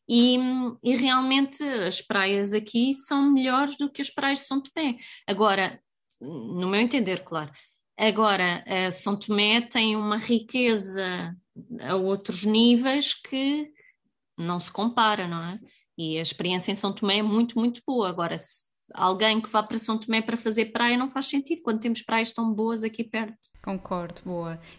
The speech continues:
Speaker 2: E última pergunta, cada pergunta o seu nível de dificuldade vai aumentando. <laughs> Acho que não. Então, se vocês têm algum livro, eh, que vos tenha marcado,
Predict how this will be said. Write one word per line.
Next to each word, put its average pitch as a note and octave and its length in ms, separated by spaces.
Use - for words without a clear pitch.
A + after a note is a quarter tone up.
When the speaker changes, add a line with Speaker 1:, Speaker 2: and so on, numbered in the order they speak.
Speaker 2:
E G3 140
última C4 320
pergunta, A3+ 640
cada G3 260
pergunta G3+ 420
o A3 40
seu - 180
nível G#3+ 340
de G#3 80
dificuldade G#3 520
vai G#3 160
aumentando. G#3+ 480
<laughs> - 460
Acho A#3 260
que C4+ 80
não. G3+ 240
Então, F#3 520
se - 280
vocês A#3 420
têm G3+ 300
algum A#3 420
livro, G#3 640
eh, G3+ 220
que - 100
vos - 160
tenha A#3 240
marcado, G#3+ 520